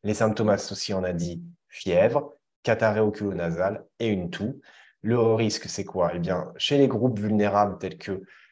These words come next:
les enfants, les personnes âgées ou les femmes enceintes et les immunodéprimés, eh bien, vous pouvez avoir des risques de pneumonie, d'encéphalite aiguë ou tardive, de déshydratation et même de décès dans les pays peu développés.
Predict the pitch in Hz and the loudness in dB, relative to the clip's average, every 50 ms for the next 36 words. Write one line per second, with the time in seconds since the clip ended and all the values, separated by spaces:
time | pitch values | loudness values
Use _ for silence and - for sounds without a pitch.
0 | _ _ _ - 107 120 117 117 120 113 117 - - 107 104 101 101 98 95 - | _ _ _ -2 0 2 4 4 2 2 0 0 0 0 2 2 0 -2 -4 -10
1 | - - 104 120 123 127 123 117 - - - 107 101 95 104 101 98 98 98 101 | -8 -4 0 0 0 0 -2 -4 -4 -4 -4 -4 -2 -2 -2 -2 -2 -2 -2 -2
2 | 101 101 101 104 101 _ _ _ _ _ _ _ _ - 139 135 127 117 110 - | -2 -2 -4 -6 -10 _ _ _ _ _ _ _ _ -2 0 2 2 2 0 0
3 | 113 104 104 104 101 - - - 107 101 98 95 - - _ _ _ _ 127 123 | 0 0 2 0 -2 -2 -2 -2 -2 0 -2 -2 -6 -10 _ _ _ _ 0 2
4 | 123 117 110 107 107 104 104 101 95 95 90 87 - - 90 87 87 90 98 110 | 2 2 2 2 2 2 4 4 2 2 0 -2 -6 -8 -6 -4 -2 0 0 0
5 | 113 90 - 98 95 92 87 - - 98 95 92 85 92 92 90 90 87 85 95 | 0 -2 -4 -6 -6 -6 -10 -10 -6 -2 -2 0 2 2 0 0 0 -2 -4 -6
6 | - - - 90 80 82 82 85 - - - 117 117 113 110 107 104 104 110 107 | -6 -8 -8 -8 -6 -6 -8 -8 -6 -4 -2 0 2 4 4 4 4 4 2 0
7 | 101 95 110 110 110 - 117 110 - 107 107 107 101 - 104 98 95 101 104 101 | 0 2 2 2 2 0 -4 -4 -2 -2 -2 -2 -2 -2 -2 -2 -2 -4 -6 -6
8 | 90 - 98 92 90 85 85 90 101 117 131 131 - _ _ _ _ _ _ _ | -2 0 0 0 0 -2 -4 -6 -6 -6 -6 -10 -16 _ _ _ _ _ _ _
9 | _ - 95 90 95 117 120 120 123 113 117 98 101 98 101 95 - - - 104 | _ -12 -8 -2 0 2 2 2 2 4 4 4 4 4 2 0 -2 -2 -2 -2
10 | 104 107 107 - - 104 104 107 104 104 98 92 87 85 107 107 - - 117 110 | 0 0 -2 -2 -2 -2 0 2 2 0 0 0 -2 0 0 -2 -2 -2 -4 -2
11 | 107 98 90 87 85 87 92 95 104 104 104 98 87 92 85 85 87 85 - 69 | -2 -2 -2 -4 -4 -6 -6 -6 -4 -4 -4 -4 -2 -2 -2 -2 -2 -4 -6 -8
12 | - | -14